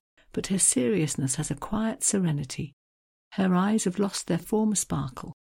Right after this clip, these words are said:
and one sees that they have wept much and still weep." Only a few years later, in eighteen ten, when she was only thirty-six, Queen Louisa died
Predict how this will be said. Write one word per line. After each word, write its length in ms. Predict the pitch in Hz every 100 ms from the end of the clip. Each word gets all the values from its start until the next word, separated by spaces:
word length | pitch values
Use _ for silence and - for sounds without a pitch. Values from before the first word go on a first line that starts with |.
| _
and 160 | - 165
one 140 | 165
sees 400 | 170 - 202 139
that 120 | - -
they 120 | 151
have 180 | 156 180
wept 320 | 175 - -
much 480 | 156 127 - - - -
and 200 | 156 156
still 340 | - 165 147
weep." 380 | 143 - - - - - - _ _ _ _ _ _ _ -
Only 480 | 208 214 165 147 139
a 60 | 135
few 220 | - 240
years 260 | 220 175 -
later, 400 | 160 156 214 247
in 260 | - 143 151
eighteen 460 | 175 180 - 165 160
ten, 460 | - 175 165 208 _ -
when 140 | 190
she 100 | 180
was 140 | 180 180
only 260 | 233 247
thirty-six, 800 | 233 208 196 175 - 160 - - - _ _
Queen 320 | - 226 226
Louisa 400 | 196 180 175 175
died 480 | - 170 147 156